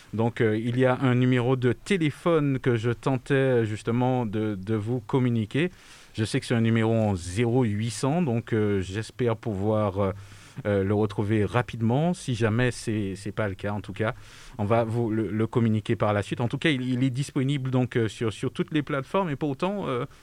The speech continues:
euh, je, je pensais le, le, le trouver assez rapidement. En tout cas, c'est promis,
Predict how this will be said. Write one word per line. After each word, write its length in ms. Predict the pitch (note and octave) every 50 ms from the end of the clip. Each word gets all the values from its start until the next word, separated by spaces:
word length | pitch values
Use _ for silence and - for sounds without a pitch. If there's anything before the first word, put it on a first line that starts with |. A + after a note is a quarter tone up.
| - - - - - -
euh, 600 | A#2+ B2 B2 B2 G#2+ E2+ F#2+ F#2 G2+ B2 C3 B2+
je, 340 | A#2 A#2+ B2+ C3+ C3 B2 B2
je 100 | A2 B2+
pensais 560 | B2 A#2 - D3 C3+ C3 - - D3+ D3+ D3+
le, 400 | C#3+ C3 B2+ B2 B2 B2 B2 B2
le, 220 | A#2+ A#2+ A#2 A#2 G#2
le 160 | G#2 A#2+ B2
trouver 360 | - - C#3 A#2 B2 C3+ - -
assez 260 | B2 A#2+ - - B2
rapidement. 520 | A#2 B2 A#2+ - B2+ A2+ A#2+ B2 C#3+ E3 - - - - - - - - - - -
En 60 | A#2+
tout 100 | - D3
cas, 100 | - D3
c'est 240 | - - - A3+ G#3
promis, 500 | - - G3+ D#3+ D#3 D#3+ E3 F#3+ -